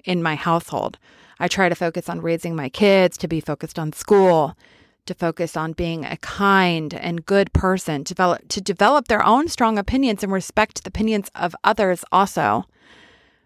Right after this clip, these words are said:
When you feel strongly about something, understand what the opposing viewpoint is, because that will only help you develop your opinions even more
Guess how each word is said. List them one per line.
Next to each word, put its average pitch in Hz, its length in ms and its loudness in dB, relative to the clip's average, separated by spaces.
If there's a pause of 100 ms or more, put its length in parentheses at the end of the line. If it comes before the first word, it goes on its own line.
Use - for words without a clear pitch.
(120)
When 208 160 2
you 220 100 2
feel 233 240 4
strongly 220 460 2
about 190 260 2
something, 170 560 -4 (560)
understand 202 560 0
what 208 140 -2
the 185 240 0
opposing 180 480 -2
viewpoint 180 480 0
is, 165 220 -2
because 170 480 2 (400)
that 185 180 6
will 196 180 2
only 175 320 0
help 185 360 2
you 185 80 2
develop 165 380 2
your 117 120 2
opinions 165 480 0
even 165 260 -2
more 160 400 0